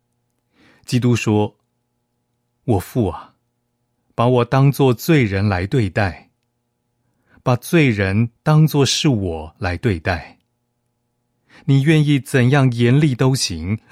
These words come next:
我愿意承受。这样，你慈爱的心能够满溢出恩典，而你的公义也不会被玷污，因为罪人现在不是罪人了。”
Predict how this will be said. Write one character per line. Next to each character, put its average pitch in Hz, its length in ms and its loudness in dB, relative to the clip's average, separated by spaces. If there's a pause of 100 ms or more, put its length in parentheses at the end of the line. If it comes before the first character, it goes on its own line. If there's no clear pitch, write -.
(100)
我 127 120 2
愿 131 220 2
意 107 100 2
承 85 320 -12
受。 98 380 -6 (680)
这 127 180 2
样， 98 320 0 (280)
你 123 160 2
慈 - 260 -4
爱 139 140 0
的 120 100 -2
心 147 520 0 (380)
能 127 140 4
够 135 160 2
满 107 240 2
溢 117 100 2
出 120 240 -4
恩 139 280 2
典， 85 340 -10 (760)
而 135 120 2
你 139 160 4
的 120 100 0
公 170 300 2
义 123 320 -4 (360)
也 120 140 -2
不 120 360 -2
会 151 200 -2
被 107 200 -2
玷 87 300 -6
污， 110 340 -4 (800)
因 143 160 2
为 131 100 4
罪 131 300 0
人 92 400 -6 (340)
现 131 260 0
在 113 160 0
不 110 220 -2
是 120 160 -2
罪 110 220 -2
人 76 200 -14
了。” 82 360 -14